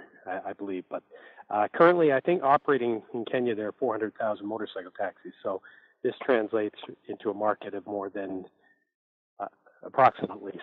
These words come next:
seventy million U S in Moto Meter sales alone. And, and th-, that's not including any other products and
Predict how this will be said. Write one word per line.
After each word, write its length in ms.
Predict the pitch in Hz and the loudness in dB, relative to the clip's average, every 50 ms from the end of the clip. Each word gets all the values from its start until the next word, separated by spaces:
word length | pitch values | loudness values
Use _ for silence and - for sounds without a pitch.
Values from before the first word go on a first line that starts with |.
| - | 0
seventy 300 | - 110 101 110 107 104 | 0 0 2 0 -2 -2
million 400 | 101 107 107 107 101 101 101 98 | -2 -2 -2 -2 -2 -2 -4 -4
U 160 | 101 104 98 | -4 -4 -2
S 140 | 95 95 95 - - - - - _ _ _ - | -2 -2 -4 -6 -12 -14 -16 -18 _ _ _ -10
in 140 | 95 95 | -8 -6
Moto 200 | 107 107 107 110 | -6 -4 -4 -4
Meter 240 | 107 110 104 98 95 - - | -4 -4 -4 -6 -8 -6 -6
sales 220 | 117 95 98 95 - | -6 -6 -6 -6 -8
alone. 340 | 92 98 107 101 92 90 90 - - _ - - _ _ _ _ | -6 -4 -4 -4 -4 -6 -10 -12 -18 _ -20 -20 _ _ _ _
And, 180 | 107 104 113 120 | -10 -10 -8 -10
and 220 | - 110 107 110 | -8 -6 -4 -4
th-, 240 | 120 123 104 - 143 131 | -4 -4 -6 -8 -4 -4
that's 240 | 127 127 - - | -4 -4 -2 0
not 180 | 135 135 131 127 | 2 4 4 4
including 440 | 117 110 107 - 139 123 113 110 113 | 2 0 0 0 0 0 0 0 -2
any 180 | 110 110 110 | -2 -2 -2
other 140 | 107 101 104 | -2 -2 -4
products 420 | - - - 113 113 104 98 - - | -4 -2 0 2 2 2 0 -4 -8
and 100 | 107 | -12